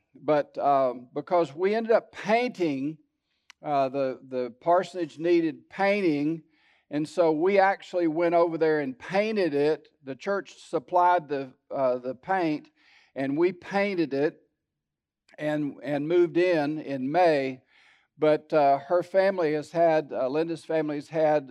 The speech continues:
up until recently the first Sunday in June as a family reunion, and so that was already on the calendar, so we talked to them about us being gone for the, the family reunion, and we'd actually officially start the second Sunday. So that's how that came about.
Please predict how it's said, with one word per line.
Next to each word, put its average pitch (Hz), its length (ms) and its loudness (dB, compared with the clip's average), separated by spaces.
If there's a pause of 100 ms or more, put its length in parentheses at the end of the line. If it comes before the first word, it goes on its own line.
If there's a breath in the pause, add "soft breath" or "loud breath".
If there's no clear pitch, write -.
up 143 220 0
until 135 320 -6
recently 139 800 -4 (480)
the 143 140 -4
first 170 340 -2
Sunday 170 360 0
in 135 140 -6
June 170 460 -2
as 139 220 -4
a 139 80 -12
family 160 400 -2
reunion, 180 600 -4
and 151 220 -4
so 156 220 -2
that 156 180 2
was 151 160 -8
already 151 260 0
on 147 120 -2
the 139 80 -6
calendar, 156 440 0
so 143 140 -14
we 131 160 -8
talked 143 320 -2
to 151 60 -10
them 135 100 -8
about 131 300 0 (540 soft breath)
us 143 180 0
being 147 320 -2
gone 151 300 0
for 143 180 -6
the, 127 340 -2 (160)
the 127 160 -6
family 151 440 0
reunion, 185 800 -6 (100)
and 143 180 -6
we'd 147 180 -2
actually 147 420 0
officially 139 480 -10
start 135 340 -4
the 135 80 -14
second 127 400 -6
Sunday. 113 380 -8
So 151 160 -14
that's 180 200 0
how 143 180 0
that 143 200 -2
came 135 200 -8
about. 113 340 -4